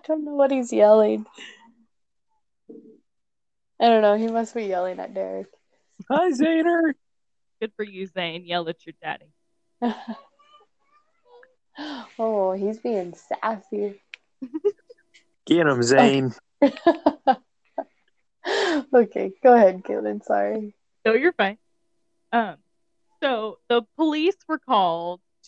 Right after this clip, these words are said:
Speaker 3: to the Old Country Buffet, which, can I say, I didn't realize they still had these.
Speaker 2: Uh, I
Speaker 1: Yeah.
Speaker 2: didn't either.
Speaker 3: So
Speaker 1: What? I think, isn't there, I'm pretty sure there's one in Lincoln.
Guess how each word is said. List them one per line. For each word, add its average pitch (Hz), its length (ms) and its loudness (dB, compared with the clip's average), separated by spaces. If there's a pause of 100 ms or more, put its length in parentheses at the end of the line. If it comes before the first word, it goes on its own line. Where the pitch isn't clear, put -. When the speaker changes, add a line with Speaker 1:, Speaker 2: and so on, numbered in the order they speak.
Speaker 3:
to 196 400 -16
the 175 180 -20
Old 247 160 2 (100)
Country 214 340 0
Buffet, 190 380 -2 (260)
which, 302 220 -2
can 392 140 -2
I 466 140 -2 (120)
say, 220 240 -6
I 247 120 -4
didn't 339 180 -8
realize 202 400 -6
they 196 80 -8
still - 340 -14
had 180 240 -6
these. 147 140 -20 (920)
Speaker 2:
Uh, - 80 -2
I 254 100 -4
Speaker 1:
Yeah. 403 220 6
Speaker 2:
didn't - 240 2
either. 117 400 0 (1900)
Speaker 3:
So 175 280 -12
Speaker 1:
What? 285 360 0
I - 240 -8
think, 381 380 -2 (1120)
isn't - 1800 -6
there, 415 280 0
I'm 311 140 -2
pretty 440 240 -2
sure 453 180 -6
there's 330 160 2
one 311 200 -4
in 294 100 -2
Lincoln. 311 460 -2